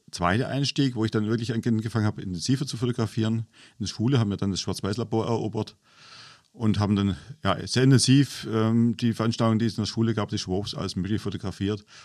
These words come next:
und Bilder aufgehängt. Also es war dann eine sehr intensive Zeit. Später ging's dann bei mir weiter, wo ich dann, ähm,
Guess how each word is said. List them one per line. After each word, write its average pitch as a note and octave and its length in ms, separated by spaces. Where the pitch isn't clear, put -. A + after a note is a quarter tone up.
und G#2 220
Bilder G#2+ 220
aufgehängt. F#2+ 480
Also F#2 160
es - 220
war F#2 120
dann G2 200
eine G#2 180
sehr B2+ 120
intensive G#2+ 440
Zeit. - 340
Später C3 380
ging's D#3 220
dann C3+ 300
bei B2+ 120
mir B2+ 160
weiter, A2+ 400
wo G#2 80
ich G#2+ 100
dann, G#2+ 340
ähm, G2+ 420